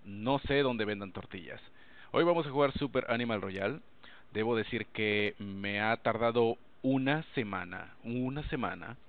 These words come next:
en llegar los objetos. O sea, estos objetos, esta, esta armadura con color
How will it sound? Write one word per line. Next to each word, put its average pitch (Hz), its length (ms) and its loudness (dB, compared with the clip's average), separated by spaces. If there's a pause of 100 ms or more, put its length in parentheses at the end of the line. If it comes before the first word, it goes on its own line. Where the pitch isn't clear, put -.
(160)
en 117 180 -2
llegar 110 300 2
los 113 180 0
objetos. 120 460 -2 (800)
O - 80 -6
sea, - 220 -2
estos 160 300 2
objetos, 131 460 -2
esta, 143 560 0
esta 147 260 0
armadura 123 720 2
con 101 220 -6
color 107 600 4